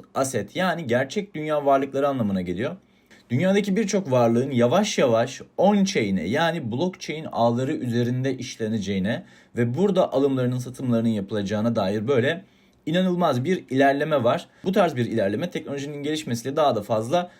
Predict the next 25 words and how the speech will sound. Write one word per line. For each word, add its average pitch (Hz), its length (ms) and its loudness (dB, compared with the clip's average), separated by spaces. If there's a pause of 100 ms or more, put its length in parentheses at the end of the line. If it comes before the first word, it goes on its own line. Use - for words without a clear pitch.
(160)
yükselecektir 143 680 -2
diye 156 160 0
düşünüyorum. 170 520 -2 (160)
Zaten 170 300 2
arkadaşlar 120 380 -2
şu 156 160 -4
an 151 80 0
sizlere 139 300 -2
göstereceğim 135 520 -2
tabloda 139 520 0
bunun 127 280 -2
bir 156 200 -4
kanıtı. 135 500 -4 (200)
Burada 180 180 4
arkadaşlar 117 420 -2
bizlere 117 260 -4
toplam 143 420 -4
R 123 160 0
V 135 120 4
A 131 100 4
değerinin 107 240 -2
yıllara 131 420 0
göre 110 280 -2
değerini 123 320 0
gösteriyor. 110 540 -4